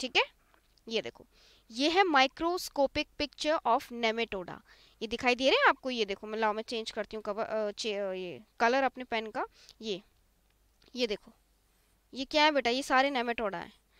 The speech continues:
ये देखो, ये वाला जो है ना, ये वाला जो nematoda है, इसको ये वाला ऑर्गेनिज्म खा रहा है। देखो कैसे चिपक के इसको खाना शुरू कर रहा है, ध्यान से देखें,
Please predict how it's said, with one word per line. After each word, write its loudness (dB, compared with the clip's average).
ये -2
देखो, -2
ये 4
वाला 12
जो 6
है 6
ना, 4
ये 0
वाला 4
जो 0
nematoda 0
है, 2
इसको 4
ये 4
वाला 10
ऑर्गेनिज्म 2
खा 4
रहा 6
है। 4
देखो -4
कैसे 0
चिपक -2
के 2
इसको -6
खाना 2
शुरू -4
कर 0
रहा -8
है, -12
ध्यान 4
से 0
देखें, 2